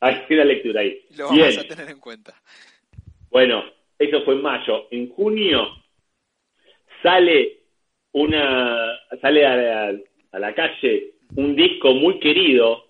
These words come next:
Speaker 1: por muchos de nosotros, que es, eh, Californication,
Speaker 2: Sí, señor.
Speaker 1: de los Chili Peppers,
Speaker 2: Ujú.
Speaker 1: que posteriormente, fíjense, salió en junio y en octubre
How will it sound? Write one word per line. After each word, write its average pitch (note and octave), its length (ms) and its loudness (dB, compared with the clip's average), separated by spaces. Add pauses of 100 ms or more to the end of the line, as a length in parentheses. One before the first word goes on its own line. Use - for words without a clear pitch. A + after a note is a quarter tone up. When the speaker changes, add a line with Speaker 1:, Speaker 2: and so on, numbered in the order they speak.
(140)
Speaker 1:
por G2 200 0 (380)
muchos B2 340 -4
de A2+ 140 -10
nosotros, C3 500 -6 (600)
que A#2+ 280 4
es, - 280 -4
eh, G#2 340 -4
Californication, A#2 1200 0
Speaker 2:
Sí, - 200 -20
señor. A2 220 -14
Speaker 1:
de G2 260 0
los F2+ 300 -12
Chili A2 280 -4
Peppers, D3+ 520 4 (300)
Speaker 2:
Ujú. F3+ 140 -20 (260)
Speaker 1:
que - 560 -2
posteriormente, F#3 1120 0
fíjense, F3+ 400 -4
salió D#3+ 460 4
en D#3 240 -6
junio A3+ 320 -4 (100)
y E3+ 80 2
en A#3 140 4
octubre D#3+ 800 0